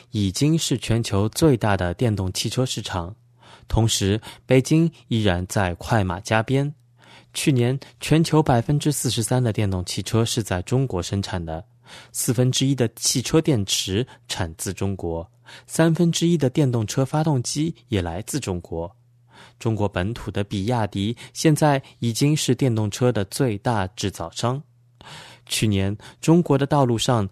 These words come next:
行驶着六十五万多辆纯电动以及插电式混动车。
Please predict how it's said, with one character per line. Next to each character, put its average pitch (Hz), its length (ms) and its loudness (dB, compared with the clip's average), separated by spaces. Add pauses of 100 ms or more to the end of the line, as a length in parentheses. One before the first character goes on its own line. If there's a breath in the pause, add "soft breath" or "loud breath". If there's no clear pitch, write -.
(160 loud breath)
行 113 280 -2
驶 - 200 -6
着 92 200 0
六 139 240 2
十 127 200 0
五 98 220 -2
万 123 260 0
多 101 160 2
辆 90 260 0
纯 101 260 -6
电 139 220 0
动 123 260 0 (180)
以 87 140 -6
及 87 300 -6
插 143 320 -2
电 143 180 0
式 101 300 -2
混 85 300 -2
动 120 180 -2
车。 80 340 -6